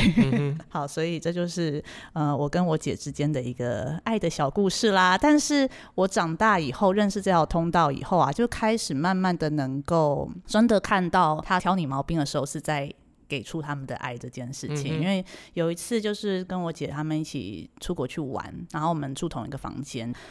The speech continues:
Speaker 2: 晚上我就在那边刷牙，哦，然后我刷完以后，我姐就说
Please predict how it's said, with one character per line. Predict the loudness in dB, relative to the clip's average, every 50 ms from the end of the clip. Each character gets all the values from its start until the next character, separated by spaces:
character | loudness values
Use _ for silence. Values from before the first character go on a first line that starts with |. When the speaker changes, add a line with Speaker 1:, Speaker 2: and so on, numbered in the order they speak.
| -10 -8
Speaker 2:
晚 | -6 -6 -4
上 | -2 -2 0 0
我 | 0
就 | 0
在 | 0 0
那 | 0
边 | 0 -2 -4
刷 | -4 -4 -2 -2 -2 -4
牙， | -4 -6 -8 -8 -10 -12 -14 _
哦， | -8 -8 -8 -8 -10 -12 -16 _ _ _ _ -12
然 | -8 -6 -2
后 | 0 0
我 | 0 0
刷 | 2 2 4 4
完 | 4 2 0
以 | -2
后， | -2 -2 -2
我 | -2
姐 | -2 -4 -6
就 | -6 -6 -6
说 | -6 -6 -4 -4 -2 -2 -2 -2 -4 -6 -8